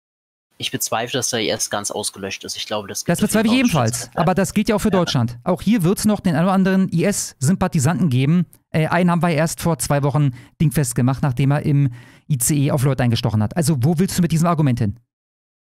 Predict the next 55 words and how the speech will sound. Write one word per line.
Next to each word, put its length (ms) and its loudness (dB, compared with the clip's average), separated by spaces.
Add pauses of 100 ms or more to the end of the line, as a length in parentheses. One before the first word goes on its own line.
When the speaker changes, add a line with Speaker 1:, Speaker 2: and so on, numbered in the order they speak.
(160)
Speaker 2:
Ja, 200 4
da 200 0
wird 140 2
es 80 0
noch 100 0
Leute 240 2
geben, 240 2
die 140 0
den 80 2
I 80 0
S 160 0
ganz 160 0
großartig 420 0
finden. 220 -2
Das 140 0
ist 40 -4
richtig. 320 -2 (560)
Die 40 0
gibt's 160 0
ja 40 2
übrigens 140 2
Speaker 1:
Mhm. 60 2
Speaker 2:
auch 60 2
in 40 2
der 80 0
Türkei, 500 2
die 120 0
gibt's 180 -2
übrigens 160 2
auch 100 2
in 60 4
Indonesien, 400 2
die 60 0
gibt's 160 0
überall. 300 0 (340)
Kannst 160 0
du 40 -2
dir 160 2
bei 120 2
Pew 180 0
Research 340 0
Befragungen 480 0
zu 120 -4
ansehen. 400 -2 (1300)
Also, 220 2
Speaker 1:
Ja. 80 -2
Speaker 2:
was 120 2
heißt 180 0
das 100 0
jetzt? 220 -2 (320)
Bleibe 240 2
Recht 180 0
für 80 2
immer, 280 4
weil 400 2